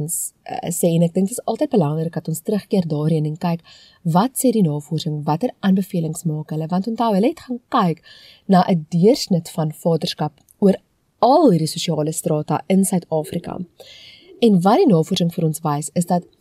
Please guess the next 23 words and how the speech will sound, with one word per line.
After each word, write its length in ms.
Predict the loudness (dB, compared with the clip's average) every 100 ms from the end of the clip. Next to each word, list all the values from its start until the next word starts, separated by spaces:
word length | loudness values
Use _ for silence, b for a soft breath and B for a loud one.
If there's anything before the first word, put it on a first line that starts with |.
| b b b _
paas 320 | 2 4 4
wat 160 | 0 0
in 200 | 2 2
'n 260 | 2 0 -6 _ 0
middelklas, 600 | 4 6 4 2 0 0
hoër 420 | 0 4 6 6
middelklas 460 | 2 -2 -4 -6 -4
en 200 | -2 -2
ryk 400 | 0 2 2 0
samelewing 720 | -4 -4 -4 -6 -6 -8 -10 b b b
leef, 460 | -2 2 0 -2 -8 b b b b b
het 340 | 2 4 4 2
reeds, 360 | 2 2 0
hulle 180 | 0 -2
praat 240 | 0 -2 0
van 100 | -4
die 120 | -4
volgende 500 | 0 0 2 -2 -4
vlak 340 | -2 -2 -2
van 160 | -4 -4
vaderskap 720 | -2 -2 0 -2 -4 -8 -8 -4
begin 440 | -4 0 2 2
betree. 420 | 2 -2 -6 -6